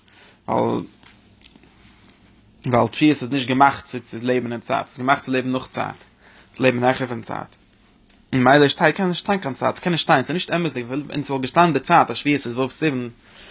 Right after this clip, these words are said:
וואלט עס געווען שעיק, ווייל שביעס איז נישט וואו אויף זיבן. שביעס איז, ווען מיר קומען צו uns, דעם דרייעק, דאס הייסט,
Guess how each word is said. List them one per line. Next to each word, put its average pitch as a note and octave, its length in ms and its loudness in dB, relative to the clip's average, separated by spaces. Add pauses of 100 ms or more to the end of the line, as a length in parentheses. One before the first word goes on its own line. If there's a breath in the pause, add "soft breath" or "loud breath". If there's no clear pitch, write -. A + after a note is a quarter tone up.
(120)
וואלט B2 140 -2
עס B2+ 60 -4
געווען C#3+ 160 4
שעיק, C#3+ 300 6
ווייל B2 140 0
שביעס F3 220 2
איז F3 60 -2
נישט D#3 120 -2
וואו D#3+ 100 -2
אויף - 100 -10
זיבן. B2+ 200 -2
שביעס B3 320 2
איז, E3+ 100 2
ווען G#3+ 160 6
מיר G#3+ 80 4
קומען G3+ 220 0
צו G3 180 2
uns, D3 120 -4
דעם D#3+ 220 2
דרייעק, D#3 300 4
דאס B2 140 -4
הייסט, C3 140 -4